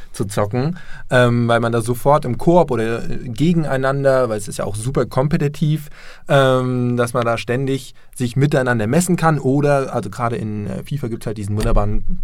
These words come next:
Pro-Clubs-Modus, wo ich auch eine sehr große Bande habe, wo wir teilweise wirklich zu elft dann auf dem Feld stehen und jeder spielt einen der, der, der, der Teamspieler und jeder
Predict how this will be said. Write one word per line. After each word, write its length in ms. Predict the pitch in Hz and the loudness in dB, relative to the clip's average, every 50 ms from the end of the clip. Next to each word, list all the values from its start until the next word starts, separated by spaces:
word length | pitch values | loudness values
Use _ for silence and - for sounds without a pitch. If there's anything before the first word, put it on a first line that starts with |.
| - - | 0 0
Pro-Clubs-Modus, 1300 | - - 143 135 127 123 - - 131 127 131 170 - - - - 160 151 156 160 160 160 160 156 - - - - - - - - - - | 2 4 4 4 4 2 0 0 2 2 2 0 -2 -6 -4 -2 0 2 4 4 4 2 0 -2 -4 -8 -12 -14 -14 -16 -18 -12 -6 -2
wo 120 | 139 123 | -2 0
ich 80 | 123 - | 2 2
auch 180 | 123 127 123 | 2 2 2
eine 480 | - 123 120 120 120 120 123 131 127 - | 2 0 0 0 0 0 -2 -4 -4 -4
sehr 140 | - 131 131 | -4 -4 -2
große 260 | - 139 135 135 120 | 0 0 0 0 0
Bande 240 | 120 120 123 120 120 | 0 0 0 0 -2
habe, 160 | 123 120 123 | -2 -2 0
wo 80 | 117 | 0
wir 80 | 120 120 | 0 0
teilweise 420 | 123 135 135 120 123 127 120 113 | 0 0 2 2 2 2 0 -2
wirklich 240 | 107 - - 135 - | -4 -4 -6 -6 -6
zu 160 | - - - - | -4 -6 -4 0
elft 560 | - 117 127 151 180 180 - - - - - | 2 4 4 4 4 2 0 -10 -12 -4 0
dann 400 | - 120 127 143 147 147 151 147 - - - - | 2 2 2 2 0 -2 -4 -6 -8 -14 -10 -4
auf 200 | - 123 127 123 | 0 0 0 0
dem 160 | - 127 117 | 0 -4 -4
Feld 280 | 110 - 120 123 147 147 | -4 -2 -2 -2 -2 -2
stehen 260 | - - 185 185 175 | -2 -2 0 0 0
und 240 | 127 123 117 107 104 | 0 -2 -4 -4 -2
jeder 320 | 104 104 123 131 147 151 | -2 -2 0 0 0 -2
spielt 480 | 147 - - - 139 147 151 147 147 - | -4 -6 -8 -6 -4 -4 -4 -4 -4 -2
einen 500 | 110 117 135 139 143 139 135 135 135 139 - - - - - - - | -2 0 0 0 -2 -2 -2 -4 -6 -8 -12 -16 -20 -20 -12 -6 -2
der, 600 | 123 117 117 117 117 117 113 113 110 - - - | 0 0 2 2 2 2 0 0 -2 -4 -8 -10
der, 440 | 175 185 180 127 120 110 110 113 | -8 -6 -4 -2 -2 -2 -2 -4
der, 180 | 107 107 104 104 | -4 -4 -4 -2
der 220 | 104 110 107 104 | -2 -2 -2 -2
Teamspieler 800 | 104 - - 147 160 175 - - - 160 156 156 170 175 185 185 185 - - - - - | -2 -2 0 0 0 0 -2 -2 -4 -2 0 2 4 4 4 2 0 -4 -16 -16 -12 -6
und 160 | - 127 113 110 | -4 -4 -2 0
jeder 400 | 123 131 139 139 135 127 - | 2 4 4 4 4 2 -2